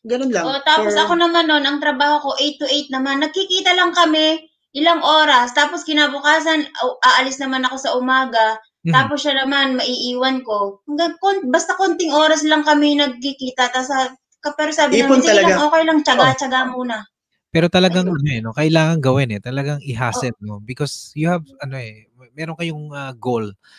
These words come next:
Speaker 3: together na
Speaker 2: Ayun.
Speaker 3: kailangan gawin. So, eto
Speaker 2: Ayun
Speaker 3: na.
Speaker 2: na.
Speaker 3: So, nung nakaipon na, ah,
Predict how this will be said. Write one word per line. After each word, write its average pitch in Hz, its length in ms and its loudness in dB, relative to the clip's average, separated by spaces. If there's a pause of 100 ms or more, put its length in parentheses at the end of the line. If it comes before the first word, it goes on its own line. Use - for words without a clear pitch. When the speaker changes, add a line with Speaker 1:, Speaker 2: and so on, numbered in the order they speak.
(200)
Speaker 3:
together 110 560 2
na 107 100 -2
Speaker 2:
Ayun. 95 60 -8
Speaker 3:
kailangan 104 320 -10
gawin. 98 240 -2 (320)
So, 185 240 4
eto 202 240 4
Speaker 2:
Ayun 196 80 4
Speaker 3:
na. 147 80 -2
Speaker 2:
na. - 160 -14
Speaker 3:
So, 165 60 4 (180)
nung 165 160 0
nakaipon 175 560 -2
na, 156 320 -2
ah, 127 480 -4